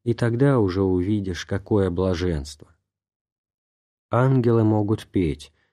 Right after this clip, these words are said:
В житии святителя Спиридона Тремифунского или святого Тихона Амафунского, не помню, говорится, что он один во всей церкви служил. Делает возглас,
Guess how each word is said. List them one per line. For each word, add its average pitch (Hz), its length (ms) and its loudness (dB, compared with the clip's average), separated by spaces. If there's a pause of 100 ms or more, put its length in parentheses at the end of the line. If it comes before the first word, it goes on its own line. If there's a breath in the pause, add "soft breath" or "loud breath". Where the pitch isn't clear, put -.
(180)
В 101 80 -2
житии 113 500 2
святителя 107 760 0
Спиридона 107 680 0
Тремифунского 101 1040 -2 (340 soft breath)
или 123 160 2
святого 107 560 0
Тихона 104 520 0
Амафунского, 98 1000 -2
не 104 180 -2
помню, 78 480 -4 (480 soft breath)
говорится, 110 760 0
что 113 420 0
он 123 320 2
один 107 440 2
во 110 120 0
всей 127 280 -4
церкви 90 480 -2
служил. 82 560 -4 (480)
Делает 104 500 2
возглас, 98 640 0